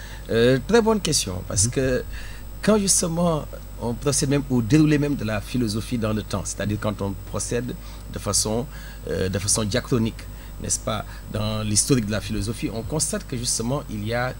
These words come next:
Speaker 1: ce qui pourrait sembler être quelque peu une aberration.
Speaker 2: Mhm.
Speaker 1: On cite des penseurs, les penseurs que vous avez cités d'ailleurs tout à l'heure,
Speaker 2: Mhm.
Speaker 1: Thalès, Anaximandre, Héraclite, Parménide, Anaxagore, Anaximène et beaucoup d'autres,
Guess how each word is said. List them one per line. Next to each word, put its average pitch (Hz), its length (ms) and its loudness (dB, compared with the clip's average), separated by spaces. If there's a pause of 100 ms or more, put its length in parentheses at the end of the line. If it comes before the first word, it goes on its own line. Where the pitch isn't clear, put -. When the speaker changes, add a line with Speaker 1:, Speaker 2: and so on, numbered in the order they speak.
Speaker 1:
ce - 200 -4
qui 117 160 -8
pourrait 117 240 -2
sembler 110 460 -2
être 123 180 -4
quelque 101 240 -4
peu 117 60 0
une 104 140 -4
aberration. 104 480 -4 (340)
Speaker 2:
Mhm. 98 80 -4 (340)
Speaker 1:
On 98 100 -2
cite 170 220 4
des 131 120 4
penseurs, 110 500 2 (400)
les 95 100 -4
penseurs 101 340 -2
que 92 100 -6
vous 98 100 -4
avez 98 160 -6
cités 98 280 -4
d'ailleurs 98 220 -4
tout - 180 -8
à - 60 -2
l'heure, 180 240 4 (240)
Speaker 2:
Mhm. 110 160 -4
Speaker 1:
Thalès, 101 540 2
Anaximandre, 101 840 -2
Héraclite, 104 680 -4
Parménide, 107 880 -2 (340)
Anaxagore, 107 880 0
Anaximène 110 600 -2
et - 40 -4
beaucoup 123 280 -2
d'autres, 240 260 2